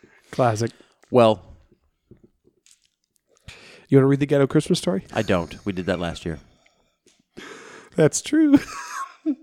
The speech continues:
Speaker 2: Or the year before.
Speaker 1: Uh, whenever it was. When you did it by yourself, you're like,
Speaker 2: Yeah.
Speaker 1: "Hey, I was drunk and I did this."
Speaker 2: Yeah.
Speaker 1: <laughs> It's my Yule candle.
Speaker 2: I don't have a Yule candle this year. I have a Yule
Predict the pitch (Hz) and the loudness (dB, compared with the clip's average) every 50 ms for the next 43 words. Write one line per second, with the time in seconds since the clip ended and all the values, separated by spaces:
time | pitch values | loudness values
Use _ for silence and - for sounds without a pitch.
0 | _ _ _ _ _ _ _ _ 110 98 101 98 98 87 90 82 - 87 85 82 | _ _ _ _ _ _ _ _ -4 -2 0 -2 -2 -2 -4 -6 -6 -8 -8 -8
1 | 82 - _ _ _ _ _ _ _ _ - _ - _ _ - 117 113 113 107 | -10 -14 _ _ _ _ _ _ _ _ -20 _ -20 _ _ -8 -4 -4 -2 -2
2 | 107 113 - _ - 123 131 127 139 139 123 107 110 113 110 107 120 139 156 165 | -2 -4 -4 _ -4 -2 0 0 0 -2 -2 -2 -2 -2 0 0 0 2 2 4
3 | 160 175 165 160 156 147 143 - - 156 147 135 - 143 135 131 131 127 143 143 | 4 4 6 6 6 6 4 4 2 2 2 2 2 2 2 2 2 2 2 2
4 | 143 156 160 160 151 151 147 147 147 143 135 127 - - 143 143 135 - - 131 | 6 8 8 8 8 8 6 6 4 2 0 -4 -2 0 0 0 0 -4 -6 -6
5 | 127 131 135 151 160 185 196 - - - - - - - - 101 95 90 87 82 | -6 -4 -4 -2 2 2 2 2 0 -10 -12 -12 -12 -12 -10 -10 -10 -10 -10 -14
6 | _ _ _ _ _ _ _ _ _ - 285 - _ _ - 175 - _ - 220 | _ _ _ _ _ _ _ _ _ -6 -6 -6 _ _ -2 -2 -2 _ -6 -6
7 | 247 233 214 - - - 269 269 214 185 185 196 196 202 214 185 - - 226 214 | -6 -6 -8 -12 -8 -4 -2 -2 0 2 4 6 6 6 6 4 0 -2 -2 -2
8 | 208 208 208 233 277 339 - - _ _ _ _ _ _ _ _ _ _ _ _ | -2 0 -2 2 2 2 0 0 _ _ _ _ _ _ _ _ _ _ _ _
9 | _ _ _ _ _ _ _ _ _ _ _ _ _ _ - 160 196 254 269 233 | _ _ _ _ _ _ _ _ _ _ _ _ _ _ -2 0 2 2 4 2
10 | 185 151 147 147 147 143 - - 147 147 131 120 107 110 117 - 127 120 95 123 | 2 2 2 2 2 0 0 -2 -4 -4 -2 -2 -4 -4 -4 -2 -4 -2 -2 0
11 | 135 165 220 247 185 170 147 127 131 170 185 165 143 | 2 4 4 4 4 2 0 0 -2 0 0 0 0